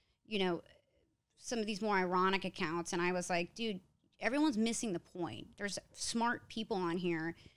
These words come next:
and it's not all about racism, and it's not all about, like, you know, trying to fuck everyone over. Like, some of it is actual, like, genius."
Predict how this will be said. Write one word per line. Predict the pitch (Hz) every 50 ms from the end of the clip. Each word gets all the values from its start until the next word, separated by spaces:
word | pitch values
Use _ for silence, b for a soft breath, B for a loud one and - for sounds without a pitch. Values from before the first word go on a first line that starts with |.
| b b b -
and | 208 202
it's | 180 - 220
not | 220 214 220 226 226 -
all | - 208 208 202 202
about | 185 180 170 175 170 165 - -
racism, | 190 185 180 180 180 - - 170 160 - 165 156 151 165 170 175 - -
and | 202 185
it's | 175 - 214
not | 208 202 170 - - -
all | 202 190 180 185 185
about, | 170 170 165 175 165 165 - - -
like, | 160 151 156 - - b b b b b b b b b _ _ _ _ _ -
you | 220 208
know, | 196 185 170 170 175 - - - _ _ _ - - - -
trying | - - 208 196 196
to | 185
fuck | - - - 214 202 190 -
everyone | 190 185 180 185 170 170 165 -
over. | - 202 202 185 180 180
Like, | 151 135 -
some | - - 226 247
of | 233 208 190
it | 170
is | 160 170
actual, | 180 170 170 175 - - - 165 160 131 151
like, | 147 117 101 135 165 -
genius." | - 180 175 165 - 60 53 - - - -